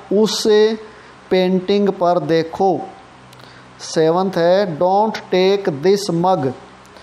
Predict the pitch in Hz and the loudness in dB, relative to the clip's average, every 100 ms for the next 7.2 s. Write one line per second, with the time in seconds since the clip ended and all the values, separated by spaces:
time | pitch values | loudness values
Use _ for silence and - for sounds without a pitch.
0 | - - 165 160 160 185 196 202 165 165 | -20 -8 -2 0 2 0 0 0 0 -2
1 | 170 175 165 185 202 233 - - - - | -2 0 2 2 2 -2 -8 -18 -20 -4
2 | 185 202 196 196 165 156 165 165 165 202 | 0 0 2 2 2 -2 0 -2 -2 -2
3 | 185 139 - - 160 165 165 175 170 190 | -2 -4 -8 -4 0 0 0 0 0 2
4 | 208 180 175 170 185 208 220 - - - | 0 2 2 2 0 0 -2 -8 -20 -12
5 | - 190 202 196 143 175 180 165 151 175 | 0 2 2 0 0 0 0 -2 -2 -2
6 | 147 123 - - - - 156 160 139 170 | -2 -6 -16 -20 -12 -4 0 0 0 0
7 | 208 240 | 0 0